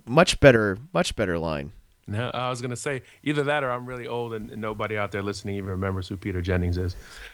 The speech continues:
Speaker 2: Um, I got a game ball, or, you know, I usually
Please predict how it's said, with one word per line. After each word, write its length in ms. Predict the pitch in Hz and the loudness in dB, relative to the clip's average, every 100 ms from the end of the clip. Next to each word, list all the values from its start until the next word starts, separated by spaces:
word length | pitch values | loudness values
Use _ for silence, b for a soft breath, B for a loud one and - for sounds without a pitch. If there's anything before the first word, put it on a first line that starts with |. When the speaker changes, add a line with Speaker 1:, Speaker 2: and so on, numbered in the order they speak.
| B | B
Speaker 2:
Um, 420 | 123 120 110 107 104 _ b b b - - | 2 4 4 0 -4 _ b b b -10 0
I 100 | 196 | 2
got 160 | 196 | 2
a 40 | 139 | 2
game 280 | 127 120 | 0 -2
ball, 420 | 120 113 117 143 - - | 0 2 2 0 -8 -4
or, 200 | 117 113 | 0 0
you 120 | 113 | -2
know, 100 | 113 | -2
I 100 | 101 | -2
usually 480 | 110 110 107 110 92 | -2 -6 -6 -6 -8